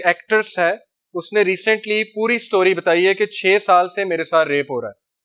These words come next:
फ्रीमेसन्स जो है ना, उनकी गैदरिंग में छः साल की जब मैं थी, तब से लेके उन्नीस साल अब तक जो है ना, वो मेरे साथ ये काम हो रहा है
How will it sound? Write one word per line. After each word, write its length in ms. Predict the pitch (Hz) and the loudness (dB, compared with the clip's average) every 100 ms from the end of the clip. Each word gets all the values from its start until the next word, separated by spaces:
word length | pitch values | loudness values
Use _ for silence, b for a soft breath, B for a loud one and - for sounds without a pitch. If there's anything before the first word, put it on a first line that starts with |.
| _ _ _ - | _ _ _ -2
फ्रीमेसन्स 540 | 180 180 170 196 196 | 0 2 0 -2 -4
जो 80 | 180 | -2
है 80 | 185 | 0
ना, 120 | 196 | 2
उनकी 260 | 190 175 196 | 0 -2 2
गैदरिंग 400 | 180 170 185 196 | 4 4 0 -2
में 100 | 202 | -4
छः 280 | - 202 | 0 0
साल 340 | 208 202 190 214 | 2 6 4 4
की 140 | 233 | 0
जब 180 | 190 175 | 2 2
मैं 160 | 175 175 | 2 0
थी, 320 | 190 220 _ _ _ - | -4 -8 _ _ _ 0
तब 140 | 202 | 0
से 200 | 202 220 | 2 0
लेके 240 | 202 190 214 | 2 0 0
उन्नीस 380 | 196 202 208 | 0 0 0
साल 220 | 208 185 185 | 2 4 4
अब 140 | 180 | 0
तक 100 | 208 | -2
जो 160 | 185 170 | -2 -2
है 80 | 156 | -2
ना, 120 | 165 | -2
वो 320 | 180 _ 175 | -6 _ -10
मेरे 200 | 165 170 | -2 -2
साथ 240 | 175 170 170 | 2 2 2
ये 80 | 175 | -2
काम 260 | 165 156 160 | 2 2 2
हो 140 | 147 | 0
रहा 120 | 147 | 0
है 80 | 180 | 0